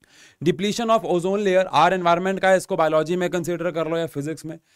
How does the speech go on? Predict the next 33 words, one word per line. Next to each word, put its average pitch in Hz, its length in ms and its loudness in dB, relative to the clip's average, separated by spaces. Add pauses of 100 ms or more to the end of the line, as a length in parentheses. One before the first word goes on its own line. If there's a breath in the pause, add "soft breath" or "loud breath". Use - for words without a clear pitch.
(280)
चैप्टर - 260 2
वैसे 151 240 0
भी 160 140 0
एसएसटी 143 420 -2
का 147 80 0
है, 151 100 0
साइंस 127 300 -4
का 143 100 2
है 120 160 -2
ही 117 80 -4
नहीं। 107 140 -10 (300 loud breath)
अब 165 220 2
depletion 196 440 -2
of 226 220 0
ozone 190 300 -2
layer 202 220 0
किसकी 202 300 -4
वजह 190 140 -2
से 196 120 -6
होता 185 200 -4
है? 202 60 -2
क्लोरोफ्लोरोकार्बन्स 165 1000 -2
की 180 100 -8
वजह 170 140 0
से 170 120 -10
होता 180 220 -4
है, 165 60 0
इसमें 147 260 -8
तो 165 80 -8
क्या 151 160 -4
ही 127 120 -4
टाइम 127 220 -8
लगाएं। 120 320 -8